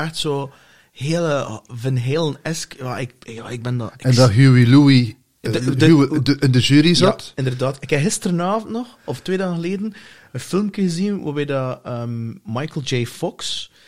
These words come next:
Speaker 1: met zijn gitaarleraar, die dat de bassist was in de film
Speaker 2: Ja.
Speaker 1: trouwens, van de
Speaker 2: Ah.
Speaker 1: Pinheads, ja,
Speaker 2: Ja.
Speaker 1: die toonde eigenlijk, want dat is live gespeeld
Speaker 2: Ja,
Speaker 1: trouwens.
Speaker 2: ja, heeft dat toen live gespeeld.
Speaker 1: Hij
Speaker 2: Heeft niet live gezongen, maar heeft wel live gespeeld.
Speaker 1: Ja, maar die, die auditie,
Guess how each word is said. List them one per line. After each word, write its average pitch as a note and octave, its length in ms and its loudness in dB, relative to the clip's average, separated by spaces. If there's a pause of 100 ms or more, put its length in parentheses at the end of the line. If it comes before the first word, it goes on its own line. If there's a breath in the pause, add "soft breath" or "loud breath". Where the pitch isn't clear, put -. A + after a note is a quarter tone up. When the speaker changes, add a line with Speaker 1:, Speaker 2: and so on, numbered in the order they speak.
(300 soft breath)
Speaker 1:
met C3+ 240 -4
zijn E3 220 -2
gitaarleraar, G3+ 1160 -4 (460)
die B2+ 260 -4
dat C3 200 -2
de A2+ 120 -6
bassist A#2+ 520 -2
was A#3 140 -2
in A#3+ 80 0
de B3 80 -4
film - 240 -2
Speaker 2:
Ja. C4 60 -2
Speaker 1:
trouwens, A#2 600 0
van D#3+ 160 -4
de - 60 -2
Speaker 2:
Ah. B2 120 -2
Speaker 1:
Pinheads, A#3 600 -2
ja, D#3+ 260 -4
Speaker 2:
Ja. C3+ 220 -8 (280 loud breath)
Speaker 1:
die C3+ 240 0
toonde G#3+ 380 -2
eigenlijk, A3+ 420 -4
want C#3+ 120 -4
dat A#2+ 80 -4
is - 80 -6
live B2 300 -4
gespeeld - 560 -4
Speaker 2:
Ja, - 60 -10
Speaker 1:
trouwens. D3 320 2
Speaker 2:
ja, F3 160 6
heeft C3+ 220 2
dat A2 160 -2
toen C#3 120 0
live D3 140 4
gespeeld. - 280 -2
Speaker 1:
Hij D3 80 0
Speaker 2:
Heeft C#3 140 -2
niet D#3 120 4
live C3+ 220 2
gezongen, F#3 480 2
maar C#3+ 100 0
heeft C3+ 180 -2
wel F3+ 220 4
live F#3 140 2
gespeeld. G#2+ 400 -4
Speaker 1:
Ja, G3+ 140 -2
maar F#3 140 0
die, C#3 160 -6
die C3+ 200 -4
auditie, A3+ 760 -2